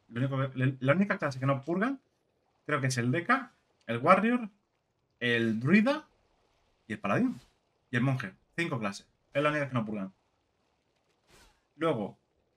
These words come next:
eh, en movilidad estamos jodidos porque la Fidon se purga, ¿vale? O sea que tenemos que jugar casi siempre con Suelo Santo para movernos,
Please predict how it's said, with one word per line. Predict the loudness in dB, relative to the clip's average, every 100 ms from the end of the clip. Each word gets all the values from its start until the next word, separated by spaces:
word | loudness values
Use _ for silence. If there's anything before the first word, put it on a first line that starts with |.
| _
eh, | 4 6 8 6 6 4
en |
movilidad | 4 6 8 8 8
estamos | 4 0
jodidos | 2 2 2
porque | 0 -2
la |
Fidon | 0 0
se | 0
purga, | -2 -2 -2 -4 -12 _ -4
¿vale? | 0 0 -4 -6
O |
sea | -4 -2
que |
tenemos | -2 0 0 0
que | -4
jugar | -2
casi | -2 -4
siempre | -4 -2 0 -2 -2
con | -4 -4 -6
Suelo | -6 -4
Santo | -2 -2 -2 -2
para | -4 -4 -4
movernos, | -6 -2 -2 -4